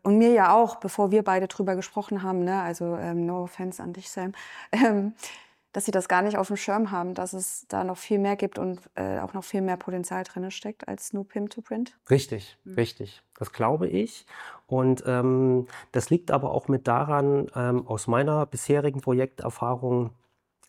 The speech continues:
Speaker 2: dass, ähm, die Prozesse teilweise auch noch nicht richtig klar sind. Wir sprechen von einem Publishing-Prozess, gehen dann immer so klassisch von fünf Phasen aus, ähm, von der Produktauswahl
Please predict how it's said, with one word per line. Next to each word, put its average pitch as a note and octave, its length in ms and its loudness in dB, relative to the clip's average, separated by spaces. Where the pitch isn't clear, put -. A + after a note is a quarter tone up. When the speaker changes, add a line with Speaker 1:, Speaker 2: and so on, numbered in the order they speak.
Speaker 2:
dass, A#2+ 480 0
ähm, A#2 480 4
die C3 100 4
Prozesse C3+ 920 2
teilweise - 640 -2
auch - 140 -4
noch G#2+ 120 -2
nicht A2 180 -10
richtig - 300 -10
klar - 280 -8
sind. - 360 -14
Wir B2+ 100 0
sprechen D#3+ 400 0
von D3+ 160 0
einem C3+ 120 0
Publishing-Prozess, F#3 1120 0
gehen B2+ 120 -6
dann A#2 140 -4
immer A#2 160 0
so A#2 180 0
klassisch - 400 -2
von A#2+ 200 -2
fünf C3 240 -2
Phasen D#3 380 0
aus, D#3 440 2
ähm, C3 320 4
von A#2+ 160 2
der B2 100 4
Produktauswahl C3 1080 2